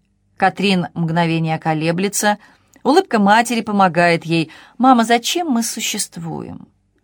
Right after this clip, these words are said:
Вопрос из тех, которые дети обрушивают вам на голову, в то время как вы думаете только о продаже деревянных панелей. Нужно ответить сразу.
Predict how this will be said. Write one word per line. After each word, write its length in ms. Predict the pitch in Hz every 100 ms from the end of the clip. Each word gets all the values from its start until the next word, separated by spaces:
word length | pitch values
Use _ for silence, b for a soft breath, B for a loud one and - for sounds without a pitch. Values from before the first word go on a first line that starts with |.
| _ _ _ _ _ _ _ _ _ b b _ _ _ _ -
Вопрос 360 | 294 392 370
из 120 | 262
тех, 220 | - 330 269
которые 360 | 247 254 247
дети 240 | 226 269 226
обрушивают 600 | 208 220 233 220 208 202
вам 280 | 220 208 202
на 200 | 247 262
голову, 380 | 202 190 180 170 B B
в 80 | -
то 100 | 269
время 240 | 302 294
как 180 | 277 269
вы 140 | 370
думаете 380 | 381 349 330 277
только 280 | - 311 277
о 40 |
продаже 400 | 254 240 240 254
деревянных 560 | 226 220 220 233 226 220
панелей. 580 | 202 196 196 190 170 160 B B
Нужно 280 | 302 349 254
ответить 340 | 240 254 254
сразу. 560 | - 185 185 175 160 160